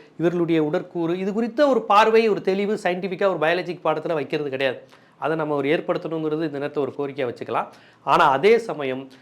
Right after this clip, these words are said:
தங்களுடைய வக்கிரங்களையும் தனிப்பட்ட பழிவாங்கலை பயன்படுத்துவதற்காக கே, ஹோமோசெக்ஸ் அப்படி என்று பேசுவது இது போன்ற செலிபிரிட்டிஸ்களுக்கு அழகல்ல. உங்களுக்கு பர்சனல் வெஞ்சன்ஸை பயன்படுத்துறதுக்காக இந்த சமூக வலைதளங்களை அசிங்கமா படத்தை போடுறது, ஆபாசமா படத்தை போடுறது,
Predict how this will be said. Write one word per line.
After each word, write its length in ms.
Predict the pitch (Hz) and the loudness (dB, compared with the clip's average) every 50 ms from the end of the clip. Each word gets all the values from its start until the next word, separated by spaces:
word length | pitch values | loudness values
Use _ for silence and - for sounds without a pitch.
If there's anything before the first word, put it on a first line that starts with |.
| _ _ _ | _ _ _
தங்களுடைய 520 | - 151 151 190 202 220 208 196 190 175 151 | -2 0 0 2 2 2 2 2 2 0 -2
வக்கிரங்களையும் 600 | 151 147 151 - 220 214 208 196 180 180 190 196 | -2 -4 0 0 0 0 0 0 -2 -4 -4 -2
தனிப்பட்ட 460 | - 170 160 196 190 - 190 160 190 | -2 -2 -2 -2 -4 -4 -6 -6 -6
பழிவாங்கலை 560 | 180 - 147 160 180 180 170 165 160 151 143 | -6 -4 -4 -4 -2 -2 -2 -2 -2 -4 -4
பயன்படுத்துவதற்காக 960 | 117 135 139 165 160 156 143 - 139 131 131 123 - 131 123 117 123 120 117 - - - _ _ _ _ 127 117 | -4 -4 -4 -4 -4 -4 -4 -4 -6 -8 -8 -6 -6 -6 -6 -4 -4 -6 -6 -6 -10 -20 _ _ _ _ -10 -2
கே, 400 | 131 156 156 151 131 110 - - - _ _ _ _ _ - | 2 2 4 4 2 0 -4 -10 -18 _ _ _ _ _ 0
ஹோமோசெக்ஸ் 600 | 160 170 170 165 156 - - 143 135 - - - | 0 2 2 -2 -4 -4 -6 -8 -10 -10 -12 -10
அப்படி 220 | - 131 127 147 143 | -8 -6 -6 -4 -4
என்று 220 | 135 135 127 123 | -4 -6 -6 -10
பேசுவது 640 | - - 151 156 147 156 151 135 127 127 165 185 | -6 -4 -2 -2 -2 -4 -6 -6 -6 -6 -6 -6
இது 120 | 160 135 135 | -6 -8 -8
போன்ற 240 | 135 143 127 131 120 - | -8 -6 -6 -6 -6 -6
செலிபிரிட்டிஸ்களுக்கு 680 | 147 147 156 156 156 151 139 127 - 127 120 120 - 165 | -4 -4 -4 -4 -6 -6 -8 -10 -10 -10 -10 -4 0 0
அழகல்ல. 580 | 143 123 139 143 143 139 123 113 113 110 - - - _ _ _ _ _ _ - _ _ _ _ _ | 2 2 2 2 0 0 -2 -2 -4 -6 -8 -10 -16 _ _ _ _ _ _ -20 _ _ _ _ _
உங்களுக்கு 440 | 131 156 160 165 170 156 - - - 156 | -2 0 2 2 2 0 0 -2 -2 -4
பர்சனல் 280 | 147 147 - 214 220 196 | -4 0 0 2 2 2
வெஞ்சன்ஸை 400 | 180 165 170 170 160 - 151 135 | 0 -2 -4 -6 -8 -8 -6 -6
பயன்படுத்துறதுக்காக 720 | 139 147 151 151 143 - 139 127 131 127 127 135 135 147 | -6 -4 -4 -6 -6 -4 -6 -6 -6 -6 -4 -4 -2 -2
இந்த 140 | 175 165 151 | -2 -2 -4
சமூக 340 | - - 131 135 151 156 156 | -4 -6 -6 -4 -2 -2 -2
வலைதளங்களை 460 | 147 127 127 123 123 123 123 139 151 | -2 -2 -4 -6 -6 -8 -6 -6 -4
அசிங்கமா 480 | 139 131 - - 147 143 143 143 143 139 | -4 -6 -6 -6 -6 -6 -4 -4 -6 -4
படத்தை 300 | - 123 139 135 147 131 | -4 -6 -4 -4 -6 -8
போடுறது, 300 | - 127 120 117 113 123 | -6 -6 -8 -6 -4 -2
ஆபாசமா 500 | 127 135 143 151 156 151 151 - 139 - | 0 2 2 2 0 -2 -2 -4 -8 -8
படத்தை 300 | - 123 135 - - 123 | -6 -8 -8 -8 -10 -10
போடுறது, 460 | - 123 120 117 117 110 117 123 123 | -8 -8 -8 -6 -6 -6 -6 -8 -8